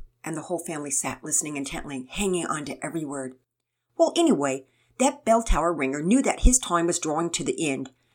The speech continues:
and he must finally find a worthy successor to take his job. So he searched far and wide, and he put out the word that a new bell ringer was needed. He interviewed candidate after candidate, and showed them the high ladder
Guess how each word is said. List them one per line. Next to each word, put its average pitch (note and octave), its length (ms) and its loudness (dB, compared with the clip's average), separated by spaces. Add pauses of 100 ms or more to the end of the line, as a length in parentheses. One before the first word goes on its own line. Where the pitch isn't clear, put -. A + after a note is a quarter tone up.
(140)
and B3 100 8
he C4+ 80 10
must A#3+ 300 2
finally C#4+ 280 2
find G#3+ 340 0
a F#3+ 60 4
worthy G3 300 2
successor G3 480 2
to E3 80 -6
take F3+ 300 -4
his D#3+ 140 -2
job. C3 400 -4 (540)
So - 260 2
he E4 100 4
searched - 460 -2
far C4 160 4
and D4 200 0
wide, G3+ 420 -2 (300)
and C#4+ 100 4
he C4+ 100 0
put F#4 200 0
out F4 160 2
the G#3+ 80 2
word G#3 220 0
that F3+ 100 0
a F3 80 0
new A#3 140 2
bell C#4 360 0
ringer D#3+ 280 -2
was D#3 240 0
needed. E3 420 0 (320)
He B3+ 120 -4 (120)
interviewed A3 400 2
candidate B3+ 580 2
after D#3 220 -6
candidate, - 560 -4 (420)
and C4+ 140 4
showed E4 260 4
them A3 140 4
the F3 80 4
high D#4+ 260 4
ladder F#3+ 460 2